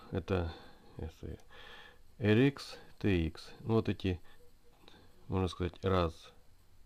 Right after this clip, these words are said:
два. И вот третьи, которые необходимы. Но вот на этом конвертере они другие.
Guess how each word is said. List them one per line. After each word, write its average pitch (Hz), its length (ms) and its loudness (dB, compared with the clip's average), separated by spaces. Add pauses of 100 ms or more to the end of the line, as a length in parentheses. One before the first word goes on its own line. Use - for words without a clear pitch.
(300)
два. 120 400 2 (1000)
И 95 60 0
вот 95 160 2
третьи, 113 540 0 (260)
которые 110 340 2
необходимы. 82 800 2
Но 95 240 2 (300)
вот - 200 -2
на 131 160 2
этом 87 320 0 (160)
конвертере 82 560 0 (680)
они 131 160 2
другие. 85 560 0